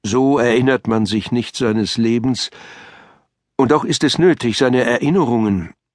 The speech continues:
um die du mich batest, von vorn zu beginnen, damit du womöglich das eine oder andere erfährst, das ich dir noch nicht erzählt habe. Also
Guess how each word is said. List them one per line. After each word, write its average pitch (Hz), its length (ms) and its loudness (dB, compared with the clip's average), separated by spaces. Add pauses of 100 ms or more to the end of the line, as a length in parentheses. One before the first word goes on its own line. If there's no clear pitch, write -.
(180)
um 110 160 0
die 117 140 -2
du 113 120 0
mich 110 340 -2
batest, 117 680 -4
von 123 300 -4
vorn 87 520 -4 (280)
zu 104 220 -4
beginnen, 95 500 -6 (800)
damit 117 260 -2
du 131 140 2
womöglich 131 520 2
das 120 200 0
eine 123 260 2
oder 123 220 2
andere 117 340 0
erfährst, 123 560 -2 (680)
das 117 180 -2
ich 127 160 -4
dir 127 180 0
noch 127 220 -2
nicht 120 320 -2
erzählt 101 520 -4
habe. - 340 -10 (1500)
Also 104 500 -4